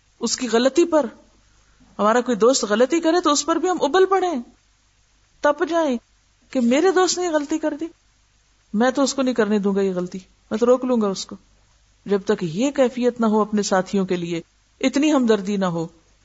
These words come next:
تو بات نہیں بنتی، کوئی اتحاد سے اتحاد قائم نہیں ہوتا۔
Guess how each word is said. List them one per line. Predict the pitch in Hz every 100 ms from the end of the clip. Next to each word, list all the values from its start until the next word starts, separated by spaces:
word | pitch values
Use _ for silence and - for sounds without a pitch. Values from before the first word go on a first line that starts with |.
| _
تو | 202
بات | 180 190 196
نہیں | 294
بنتی، | 330 311 214 175 _ _ _ _ _ _ _ _ _
کوئی | 269 277
اتحاد | 277 226 220 214
سے | 208
اتحاد | 196 196 190
قائم | 185 185
نہیں | 185
ہوتا۔ | 175 156